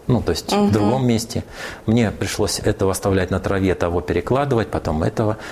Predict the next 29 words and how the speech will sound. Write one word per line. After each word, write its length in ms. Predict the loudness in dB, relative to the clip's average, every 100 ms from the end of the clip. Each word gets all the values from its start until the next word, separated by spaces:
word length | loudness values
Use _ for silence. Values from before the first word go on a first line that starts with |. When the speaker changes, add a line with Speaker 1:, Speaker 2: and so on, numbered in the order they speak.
| -4
Speaker 1:
Когда 260 | 0 0
с-, 200 | -2 -4 -6 -4
прихожу 500 | -2 0 0 0 0
следующего, 760 | 2 2 2 0 0 0 0
ну, 360 | -2 0 2 0 0
тот 240 | -2 -2
уже 340 | -2 0 2 0
сидел, 460 | 0 0 2 0 -4 -14 -20 -20 -20 -4
ну, 120 | 0
уже 220 | 2 2 0
там 300 | -2 -2 0
на, 100 | 2
на 140 | 2 0
входе 340 | 0 0 2
опять 260 | 0 -2 0
валялся. 460 | 2 2 2 0
Speaker 2:
Мгм. 220 | 0 0 -2 -6 -6
Speaker 1:
На 120 | -2 0
третий 340 | 0 2 0
раз 220 | 0 0
он 120 | 2
уже 220 | 2 2 2
сидел 320 | 2 2 2
за 160 | 2
рулем 320 | 2 2 2 0
автобуса, 440 | 0 -4 -2 -4
пытался 440 | -4 -2 -2 0
его 160 | 2 2
завести. 600 | 0 -2 -2 0 0 0